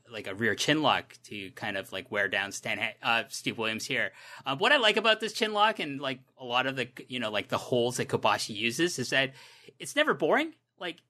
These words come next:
there's always constant movement from, from Kobashi. He's always trying to adjust, like, positioning of where he's, you know, where he's standing in relation to Steve Williams. He's always changing maybe, like, the grip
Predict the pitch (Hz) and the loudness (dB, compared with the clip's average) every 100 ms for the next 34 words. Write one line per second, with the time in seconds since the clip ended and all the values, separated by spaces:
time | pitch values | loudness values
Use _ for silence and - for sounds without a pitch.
0 | _ 180 196 208 240 - 202 202 202 139 | _ -4 0 4 4 4 4 4 0 0
1 | 139 160 202 202 - _ _ _ 170 175 | -2 2 0 0 -6 _ _ _ -2 0
2 | 165 180 151 165 160 175 180 147 139 151 | 0 -6 -6 2 4 2 -4 -6 -2 -2
3 | 135 156 143 143 123 127 - 123 123 - | 2 2 2 2 2 0 2 2 2 0
4 | - 117 117 139 120 123 143 135 127 131 | -4 -6 -4 -4 0 0 2 4 2 2
5 | 120 120 113 - - - - 120 113 127 | 2 2 0 -8 -18 -10 0 2 2 0
6 | 120 113 135 117 110 107 123 117 139 135 | -2 -4 -4 -2 -2 -6 -8 -4 -2 -2
7 | - 123 120 123 127 117 120 110 120 120 | 0 -2 0 0 0 -2 0 0 -2 -4
8 | - 123 127 123 120 120 120 107 110 110 | 0 2 4 4 4 0 -2 -2 0 -2
9 | 104 - 120 120 110 110 110 104 - - | -2 0 0 2 0 0 0 -2 -10 -16
10 | - 101 90 117 - 101 135 131 | -6 -6 -4 -6 -6 2 2 2